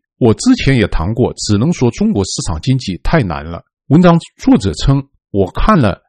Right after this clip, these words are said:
央视对钟闪闪的采访，大为震惊。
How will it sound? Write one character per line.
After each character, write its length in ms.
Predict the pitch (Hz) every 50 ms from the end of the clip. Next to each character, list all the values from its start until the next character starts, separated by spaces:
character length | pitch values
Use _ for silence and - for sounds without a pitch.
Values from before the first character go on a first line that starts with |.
| _ _ _
央 240 | 143 151 165 180 180
视 400 | - - - 165 123 - - _ _ -
对 180 | 143 131 123 98 - _ _ _ _
钟 200 | - - 180 190 185
闪 160 | - - 139 147
闪 200 | - - 80 76
的 80 | 85 90
采 280 | - - - 92 117 143
访， 180 | - - 90 - _ _ _ _ _
大 180 | - 185 160 113
为 180 | 196 185 87 85
震 220 | - 175 143 104
惊。 240 | - - 113 98